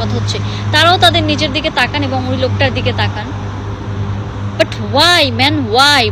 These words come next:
বাংলাদেশে কি হয়েছে এটা যে মানে একে শ্রেষ্ঠ পুরুষ অ্যাওয়ার্ড সৌন্দর্যের?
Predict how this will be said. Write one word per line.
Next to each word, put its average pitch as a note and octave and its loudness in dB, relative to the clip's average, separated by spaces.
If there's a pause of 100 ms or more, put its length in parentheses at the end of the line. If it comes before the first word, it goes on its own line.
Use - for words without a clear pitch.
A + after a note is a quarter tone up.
বাংলাদেশে C4+ -4 (120)
কি F4 2
হয়েছে D4 0
এটা G3+ -2
যে B3+ -6
মানে B3 -6 (560)
একে E4+ 4 (680)
শ্রেষ্ঠ - -4 (180)
পুরুষ B3+ -4 (100)
অ্যাওয়ার্ড G#3 -4
সৌন্দর্যের? A3 -6